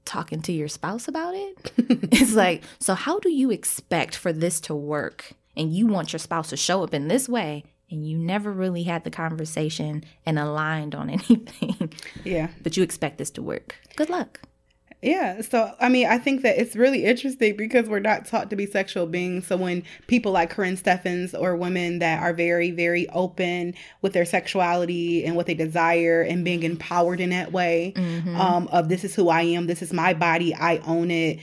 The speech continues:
Speaker 1: Exactly.
Speaker 2: Um, I don't deserve to be sexually abused or harassed because of what I'm wearing." Like, I think these are great things because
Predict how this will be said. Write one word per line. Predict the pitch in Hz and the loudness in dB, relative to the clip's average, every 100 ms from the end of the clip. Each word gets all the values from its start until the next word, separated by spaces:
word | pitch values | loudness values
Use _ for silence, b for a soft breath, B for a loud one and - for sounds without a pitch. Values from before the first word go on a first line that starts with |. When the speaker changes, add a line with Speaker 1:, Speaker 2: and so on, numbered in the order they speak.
| B B | B B
Speaker 1:
Exactly. | 165 160 | -6 0
Speaker 2:
Um, | 180 175 175 170 - | 4 6 4 2 2
I | 175 180 | 4 4
don't | 175 175 165 156 | 4 4 0 0
deserve | 175 170 170 170 170 175 | -2 2 4 4 2 0
to | 214 | -2
be | 160 170 165 165 | 0 -2 -2 -2
sexually | 165 165 - 170 | -4 -4 -2 0
abused | 165 165 175 170 165 | 0 0 -2 -2 -4
or | - 160 | -4 -4
harassed | 170 147 165 151 151 160 | -2 2 4 4 0 -2
because | 160 160 165 | -6 -4 -4
of | 160 | -2
what | 156 135 | -4 -4
I'm | 139 160 | -4 0
wearing." | 202 196 185 180 175 | 0 2 2 2 4
Like, | 175 160 B B B - | 2 2 B B B 0
I | 208 | 2
think | 185 226 226 226 | 2 0 0 -2
these | 190 190 | -4 -4
are | - 151 | -2 -2
great | 160 165 170 - | -2 0 0 0
things | 180 175 | -2 0
because | 170 165 165 | -4 0 0